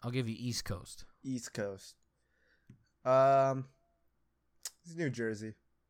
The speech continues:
Speaker 1: Ah, Florida.
Speaker 2: Close enough.
Speaker 1: Um, Key West, Florida, to be exact. Um, I guess they have this buoy that's like their Christmas thing that Buddy set on fire, so they released a picture of him,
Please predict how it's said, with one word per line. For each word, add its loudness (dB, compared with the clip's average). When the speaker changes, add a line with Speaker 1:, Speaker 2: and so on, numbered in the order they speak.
Speaker 1:
Ah, -2
Florida. 0
Speaker 2:
Close -6
enough. -2
Speaker 1:
Um, 2
Key -4
West, 2
Florida, 0
to -2
be -2
exact. -4
Um, 0
I 2
guess 6
they 6
have 10
this 4
buoy 4
that's 2
like 0
their -2
Christmas 2
thing 0
that 0
Buddy 6
set 4
on 4
fire, 4
so -2
they 2
released 0
a 0
picture 2
of 4
him, 0